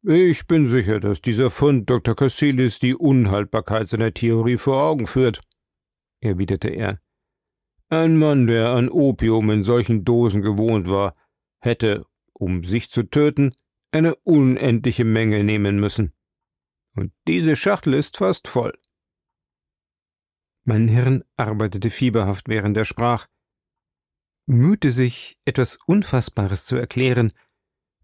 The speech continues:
und ich starrte meinen Chef in größerer Bestürzung an als der Inspektor.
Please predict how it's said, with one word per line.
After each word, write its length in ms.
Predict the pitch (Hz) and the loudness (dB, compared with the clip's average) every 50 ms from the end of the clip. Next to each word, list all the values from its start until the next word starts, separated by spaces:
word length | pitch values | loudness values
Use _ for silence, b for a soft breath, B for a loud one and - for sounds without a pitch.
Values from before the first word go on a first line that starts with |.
| _ | _
und 140 | - 123 104 | -2 0 0
ich 160 | 120 110 - | 0 -2 -2
starrte 400 | - - - 160 156 - - 151 | -4 -4 -2 -2 -2 0 0 0
meinen 280 | 127 120 117 113 113 110 | 2 2 2 2 2 0
Chef 300 | - - 131 123 - - | 0 -2 -2 -4 -2 -2
in 220 | 117 104 110 107 | 0 0 0 0
größerer 540 | - 113 104 117 147 151 - 160 139 120 127 | -2 -2 0 0 0 0 0 0 0 0 0
Bestürzung 680 | 110 117 117 - - - 117 95 - - - 104 117 - | 0 -2 -4 -4 -2 -4 -4 -4 -2 -4 -4 -4 -2 -2
an 260 | 123 110 110 113 110 - _ _ _ _ _ _ _ | -2 0 0 0 -2 -4 _ _ _ _ _ _ _
als 200 | - 104 - - | -6 -6 -6 -4
der 160 | - 95 98 | -6 -4 -4
Inspektor. 580 | 120 143 - - - - - _ - 107 117 | -4 -4 -6 -8 -10 -10 -10 _ -10 -10 -10